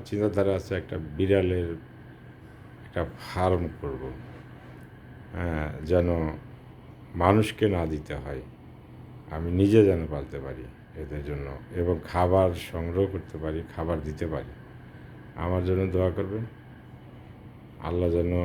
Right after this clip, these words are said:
আমার আশা পূরণ করার তৌফিক দান করেন। হুম, এই বলে শেষ করছি। হয়তোবা কালকে আর একটা ভিডিও করব।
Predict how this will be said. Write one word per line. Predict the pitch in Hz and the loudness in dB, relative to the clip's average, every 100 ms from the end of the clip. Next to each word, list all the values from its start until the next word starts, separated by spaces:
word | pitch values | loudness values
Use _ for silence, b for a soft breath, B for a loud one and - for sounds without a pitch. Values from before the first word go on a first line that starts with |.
| 85 - | -2 -4
আমার | 85 85 85 82 - | -4 -2 -2 -2 -6
আশা | 76 78 - 85 82 82 - - - - - - - - - - - - - - - | -4 -4 -2 -2 0 -2 -6 -16 -18 -18 -18 -18 -18 -18 -18 -18 -20 -18 -20 -20 0
পূরণ | 95 90 90 | 2 4 2
করার | 85 87 87 80 | 2 4 2 4
তৌফিক | 101 85 82 76 | 2 2 -4 -2
দান | 78 73 | -4 -4
করেন। | 73 65 65 - - - - - - | -6 -8 -10 -12 -18 -18 -18 -18 -10
হুম, | 104 95 80 76 - - - 95 | -6 -4 -6 -10 -14 -18 -12 -4
এই | 90 | -2
বলে | 87 90 87 80 78 - - - - - - - | 0 0 2 0 -4 -10 -18 -20 -18 -18 -18 -8
শেষ | 85 - | -6 -6
করছি। | - 76 - 76 | -8 -10 -8 -6
হয়তোবা | 73 95 104 104 82 73 - - - - - - | 2 4 6 4 2 -2 -8 -20 -20 -18 -10 -4
কালকে | 92 92 101 | -4 0 2
আর | 87 90 90 | 4 2 2
একটা | 85 - 104 | 0 -2 0
ভিডিও | 90 85 78 76 73 | 2 0 0 -2 -2
করব। | 67 64 | -6 -8